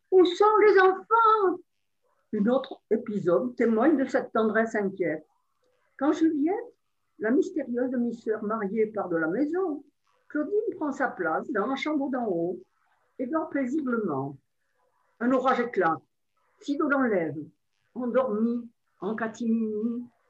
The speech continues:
et la couche près d'elle en bas, comme une mère chatte promène ses chatons, surprise de Claudine au réveil. Sido est aussi inquiète devant les maladies infantiles, typhoïde, scarlatine.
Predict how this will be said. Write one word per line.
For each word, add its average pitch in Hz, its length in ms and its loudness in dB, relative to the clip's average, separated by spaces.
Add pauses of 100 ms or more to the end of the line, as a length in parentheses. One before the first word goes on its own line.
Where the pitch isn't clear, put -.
(140)
et 196 60 -4
la 214 100 -2
couche 226 360 -10
près 196 160 -2
d'elle 196 220 0
en 196 80 0
bas, 160 300 -2 (460)
comme 233 220 0
une 233 160 2
mère 208 300 -2
chatte 202 300 -4 (140)
promène 196 300 0 (140)
ses 196 80 0
chatons, 165 580 -6 (380)
surprise 269 600 -2
de 190 100 2
Claudine 196 400 -2
au 190 60 -4
réveil. 156 540 -4 (1200)
Sido 262 380 -4 (380)
est - 180 -4
aussi 349 300 -6
inquiète 302 340 -2
devant 254 180 -2
les 240 120 0
maladies 220 420 -2
infantiles, 196 600 -4
typhoïde, 240 580 -6
scarlatine. 220 840 -6